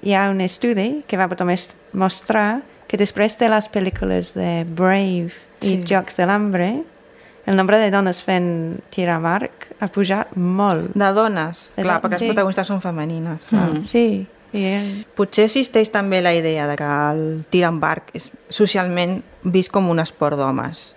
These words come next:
Speaker 1: Mhm.
Speaker 2: I a mi m'agradaria deixar palès que el tir amb arc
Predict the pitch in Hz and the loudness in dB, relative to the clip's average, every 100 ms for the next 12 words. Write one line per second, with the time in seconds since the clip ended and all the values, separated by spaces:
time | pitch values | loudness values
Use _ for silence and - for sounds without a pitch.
0 | - 220 208 196 220 185 190 208 202 180 | -8 -2 -2 -2 0 2 4 6 6 6
1 | 175 165 - - _ - - - - - | 4 2 -2 -8 _ -20 -20 -20 -20 -16
2 | - 190 175 175 180 156 185 190 233 - | -10 -2 -2 0 -2 0 0 0 -2 -8
3 | - - - - - 190 180 170 170 165 | -16 -20 -20 -12 -2 2 2 2 0 -2
4 | 160 160 156 160 160 214 220 208 208 254 | -2 -4 -4 -6 -2 2 2 2 2 0
5 | 320 | -4